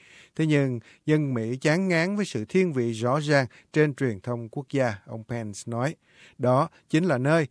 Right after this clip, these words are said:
cảm nhận được một cuộc bầu cử gian lận." Ông lặp lại ý của ông Donald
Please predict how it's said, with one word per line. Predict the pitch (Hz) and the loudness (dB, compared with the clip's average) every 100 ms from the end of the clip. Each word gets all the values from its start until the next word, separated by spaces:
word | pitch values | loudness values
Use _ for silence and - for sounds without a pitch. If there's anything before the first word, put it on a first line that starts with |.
| _ | _
cảm | - 131 170 | -2 0 0
nhận | 120 110 | -4 -4
được | 117 104 | -8 -8
một | 113 | -14
cuộc | - 113 - | -10 -10 -6
bầu | 113 98 - | -6 -6 -10
cử | 104 107 | -10 -10
gian | 127 131 123 | -6 -6 -4
lận." | 110 90 - _ _ | -6 -8 -16 _ _
Ông | - 120 117 | -8 -8 -6
lặp | 113 - | -8 -8
lại | 110 95 | -12 -12
ý | 104 127 135 170 | -10 -6 -4 -4
của | - 107 | -8 -10
ông | 123 117 117 113 | -8 -8 -8 -10
Donald | 110 101 | -10 -10